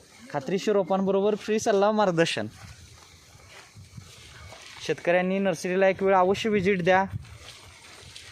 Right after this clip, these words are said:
आता आपण थोडीशी जी गप्पाटप्पा करणार आहोत ते आपल्या ह्या गाडीचे चालक मालक अरबाज अत्तार हे आहे, त्यांच्याशी आपण दोन मिनटं बोलणार आहोत.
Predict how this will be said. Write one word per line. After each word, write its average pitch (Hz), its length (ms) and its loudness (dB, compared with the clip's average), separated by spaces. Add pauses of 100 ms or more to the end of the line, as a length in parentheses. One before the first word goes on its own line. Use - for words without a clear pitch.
(480)
आता 190 520 6 (160)
आपण 185 420 0
थोडीशी 220 680 2
जी 165 200 -2
गप्पाटप्पा 202 480 2
करणार 196 280 2
आहोत 165 240 4 (760)
ते 185 500 0
आपल्या 190 600 4 (180)
ह्या 180 220 2
गाडीचे 190 380 4
चालक 202 300 4
मालक 196 300 4 (500)
अरबाज 185 320 6
अत्तार 202 340 4
हे - 360 -2
आहे, 190 80 8
त्यांच्याशी 202 720 2 (120)
आपण 190 340 0
दोन 202 200 4
मिनटं 202 220 4
बोलणार 185 260 6
आहोत. 175 220 6